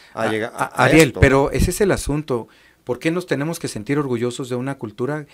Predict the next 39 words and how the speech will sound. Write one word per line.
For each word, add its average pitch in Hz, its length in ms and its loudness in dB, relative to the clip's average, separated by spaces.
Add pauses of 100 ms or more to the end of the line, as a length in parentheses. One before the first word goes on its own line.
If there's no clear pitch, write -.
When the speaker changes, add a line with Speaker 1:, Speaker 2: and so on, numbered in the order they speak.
(160)
Speaker 2:
que 113 120 -8
no 110 100 -10
nos 123 220 -10
deja 123 300 -8 (180)
tener 110 340 -10 (460)
salud? 92 380 -10 (960)
Ese 196 180 -4
es 202 80 -6
el 110 140 -2
asunto. 120 440 -6 (180)
Es - 40 -20
Speaker 1:
Pues 143 120 -6
Speaker 2:
decir, 156 180 -2
Speaker 1:
sí. 143 60 -8
Speaker 2:
¿por 131 140 0
qué 180 100 0
insistimos 196 600 -4
en 156 80 -4
defender 135 540 -4 (400)
esta 185 260 -4
cultura 156 400 -2
que 170 100 -6
tendríamos 143 460 -6
más 160 160 -6
bien 139 140 -6
que 170 100 -8
modificar? 120 680 -8 (720)
Speaker 1:
Claro. 104 240 -2
Speaker 2:
Sí, 151 260 -6
sintámonos 156 640 -4
orgullosos 131 480 -6
de 139 60 -4
una 131 180 -8
cultura 135 500 -6 (340)
que 117 120 -12
nos 104 140 -14
protege 135 480 -6
porque 127 300 -8
nos, 110 240 -14